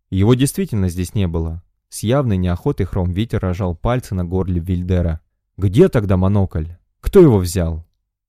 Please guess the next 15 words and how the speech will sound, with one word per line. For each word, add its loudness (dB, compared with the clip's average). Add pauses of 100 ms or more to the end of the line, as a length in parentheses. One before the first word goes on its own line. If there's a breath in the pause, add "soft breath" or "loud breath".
(240)
«Ну 0
сам 2
подумай». -2 (500)
Нос 0
сел -4
на -2
стол, -6
свесив -4
ноги, -4 (340)
потер 2
горло 2
и 2
откусил -4
кусок -4
сэндвича. -6